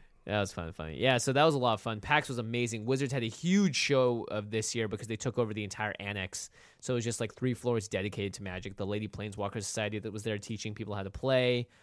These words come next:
So huge shout out to them for working that whole weekend and introducing probably tons of people to the game.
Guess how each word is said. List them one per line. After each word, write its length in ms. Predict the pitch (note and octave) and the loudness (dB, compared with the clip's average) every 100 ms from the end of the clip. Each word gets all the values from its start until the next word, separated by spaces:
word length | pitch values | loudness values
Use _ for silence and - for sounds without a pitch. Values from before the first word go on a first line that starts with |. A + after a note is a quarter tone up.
| _ | _
So 120 | - | -10
huge 260 | A2 D#3 C#3+ | -2 -2 0
shout 220 | - A#2 | 2 2
out 80 | G#2 | 0
to 80 | A2+ | -4
them 200 | G#2+ G#2 | -4 -4
for 120 | G#2 | -4
working 360 | G2+ G#2+ G2+ G#2 | -2 -2 -4 -8
that 80 | - | -6
whole 180 | A#2+ | -4
weekend 380 | A2 G#2 F#2+ F2+ | -2 -4 -6 -10
and 180 | F2+ E2 - | -12 -14 -12
introducing 580 | A#2+ A#2 A2+ G#2 G2 - | -10 -6 -6 -6 -10 -8
probably 220 | C3 A2 | -4 -4
tons 360 | - - A#2 G#2 | -6 -8 -8 -8
of 40 | |
people 180 | G2 F2 | -10 -12
to 80 | - | -12
the 100 | - | -10
game. 320 | F#2+ D#2+ - | -8 -8 -12